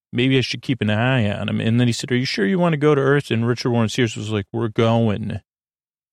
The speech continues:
We need to get, get, get Bezos and, and, and, and teach him good." And James said, "Teach him good, the goodness of a heart." And he said, uh, so they both ended up going because he s-,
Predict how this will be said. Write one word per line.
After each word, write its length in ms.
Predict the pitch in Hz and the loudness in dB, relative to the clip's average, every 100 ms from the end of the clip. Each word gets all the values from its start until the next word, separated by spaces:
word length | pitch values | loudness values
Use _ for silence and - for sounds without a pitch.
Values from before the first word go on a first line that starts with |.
| - | -6
We 140 | 123 | -2
need 220 | 120 120 117 | 2 2 0
to 80 | |
get, 360 | 113 120 113 123 | -4 0 -2 0
get, 340 | 123 117 - | -2 -2 -2
get 300 | 117 117 - | -2 -2 0
Bezos 640 | - 127 - 117 101 101 - | 0 2 0 -4 -6 -6 -6
and, 240 | 101 104 | -4 -4
and, 260 | 117 104 101 | -4 -6 -4
and, 300 | 113 101 104 | -4 -4 -4
and 240 | 107 104 | -8 -6
teach 260 | - 127 - | -4 -4 -4
him 220 | 110 107 | -6 -2
good." 560 | 117 120 104 95 104 101 _ _ _ _ _ _ _ _ _ - | 0 2 2 -2 -6 -8 _ _ _ _ _ _ _ _ _ -2
And 200 | 120 113 | 0 2
James 280 | 113 110 104 | 2 0 0
said, 240 | 107 101 - | -2 -4 -4
"Teach 220 | 151 131 | -4 -2
him 120 | 123 | -2
good, 340 | 113 117 120 107 | 2 2 2 0
the 100 | 113 | 0
goodness 500 | 123 117 117 110 - | 2 2 2 0 0
of 220 | 104 113 | -4 -4
a 160 | 117 104 | -4 -2
heart." 320 | 123 135 - | 0 0 0
And 120 | 113 | -2
he 100 | 110 | -2
said, 400 | - 127 110 107 _ - | -4 -8 -8 -14 _ -10
uh, 280 | 120 120 110 | -8 -6 -4
so 520 | - 127 113 117 113 - _ _ _ _ _ _ _ _ | 0 2 4 2 -2 -10 _ _ _ _ _ _ _ _
they 140 | 127 131 | -4 0
both 340 | 143 160 143 | 2 2 2
ended 200 | 135 123 | 2 2
up 180 | 113 - | 0 0
going 460 | 123 123 110 101 113 | 0 2 0 -2 -4
because 240 | 110 104 | -2 -2
he 60 | 113 | -2
s-, 160 | - | -6